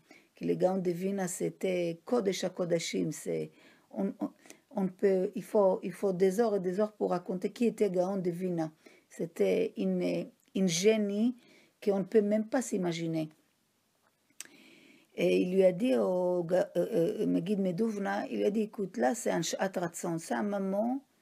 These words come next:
c'est propice comme ça, demande quelque chose, il va se réaliser. » Alors, euh,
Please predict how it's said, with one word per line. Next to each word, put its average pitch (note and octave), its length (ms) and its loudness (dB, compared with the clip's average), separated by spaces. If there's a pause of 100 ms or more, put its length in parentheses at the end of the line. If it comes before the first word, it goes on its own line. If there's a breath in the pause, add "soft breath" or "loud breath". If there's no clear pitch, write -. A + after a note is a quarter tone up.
(460 soft breath)
c'est G3 680 0
propice A3+ 580 -2
comme F#3 200 -2
ça, F#3 180 -2
demande C4+ 320 2
quelque F#3+ 300 -2
chose, G#3+ 500 0
il E3+ 160 -2
va F3 100 0
se E3+ 140 -6
réaliser. » E3 540 -2 (1000 soft breath)
Alors, F#3+ 360 0
euh, F3+ 760 -2